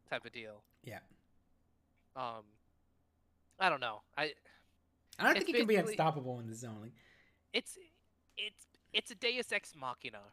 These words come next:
Speaker 1: right? Whenever, whenever a sports anime introduces the zone, it's just like, "Oh, he just got a power-up for some reason. Oh." <laughs>
Speaker 2: Yeah, it's, it's power-ups in sports anime are weird because it's
Speaker 1: It's
Speaker 2: just
Speaker 1: so
Speaker 2: like
Speaker 1: weird.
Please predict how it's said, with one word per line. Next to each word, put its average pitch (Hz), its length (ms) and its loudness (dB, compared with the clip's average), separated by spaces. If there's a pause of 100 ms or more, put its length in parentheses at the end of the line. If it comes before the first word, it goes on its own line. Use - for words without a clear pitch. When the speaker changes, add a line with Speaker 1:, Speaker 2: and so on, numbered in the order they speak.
Speaker 1:
right? 120 240 -4
Whenever, 180 400 -2 (100)
whenever 170 340 -4
a 190 40 -8
sports - 280 -8
anime 143 260 -6
introduces 131 680 -10
the 117 100 -20
zone, 107 360 -14 (420)
it's 165 120 0
just 180 160 -8
like, 139 180 0 (180)
"Oh, 143 320 2
he 139 100 -6
just 131 180 -10
got 120 140 -2
a 135 60 -4
power-up 160 560 0
for 131 100 -16
some 120 240 -10
reason. 110 300 -18
Oh." 131 560 -2
<laughs> - 40 -20 (540)
Speaker 2:
Yeah, 233 340 10 (180)
it's, 220 200 6 (100)
it's 196 140 -8
power-ups 269 640 8
in 196 280 -2
sports 180 400 0
anime 196 380 2
are 139 160 0
weird 127 500 -2 (360)
because 151 260 2
it's 165 160 2
Speaker 1:
It's - 20 -4
Speaker 2:
just 170 160 -2
Speaker 1:
so - 20 4
Speaker 2:
like 156 180 4
Speaker 1:
weird. 113 300 -12